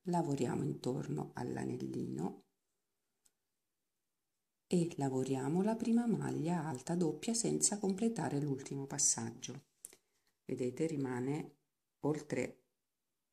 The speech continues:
alla catenella rimasta in sospeso precedentemente, rimane in sospeso anche l'ultima maglia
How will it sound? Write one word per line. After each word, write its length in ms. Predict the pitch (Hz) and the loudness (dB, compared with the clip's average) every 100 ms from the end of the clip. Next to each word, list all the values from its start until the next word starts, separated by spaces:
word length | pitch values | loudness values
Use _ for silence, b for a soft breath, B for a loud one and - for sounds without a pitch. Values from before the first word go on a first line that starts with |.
| _ _ _ - | _ _ _ -12
alla 240 | 123 127 | -8 -6
catenella 760 | 120 117 117 120 117 113 120 - - _ _ _ _ _ _ _ _ _ _ _ _ _ | -6 -6 -4 -4 -4 -4 -4 -6 -12 _ _ _ _ _ _ _ _ _ _ _ _ _
rimasta 600 | - 123 120 - - 117 - _ | -6 -4 -2 -2 -4 -10 -12 _
in 140 | 127 | -4
sospeso 880 | 120 123 - - 117 117 120 117 120 | -2 -2 -4 -4 0 0 0 -4 -6
precedentemente, 1200 | 117 143 - 117 139 139 214 233 247 233 254 - _ _ _ _ _ _ | -8 -8 -6 -6 -4 0 2 2 0 -4 -8 -10 _ _ _ _ _ _
rimane 840 | 202 196 160 160 175 196 - - _ | 6 8 6 6 6 4 0 -10 _
in 120 | 170 | 0
sospeso 600 | 170 247 - 139 131 - 190 | 2 2 2 0 2 2 4
anche 400 | 139 135 139 180 | 4 2 0 0
l'ultima 640 | 165 135 - - 156 165 175 - _ _ _ _ _ _ _ _ _ | 2 0 -4 -2 0 0 -4 -10 _ _ _ _ _ _ _ _ _
maglia 720 | 156 131 131 135 147 185 - | 0 0 0 -2 -2 -4 -8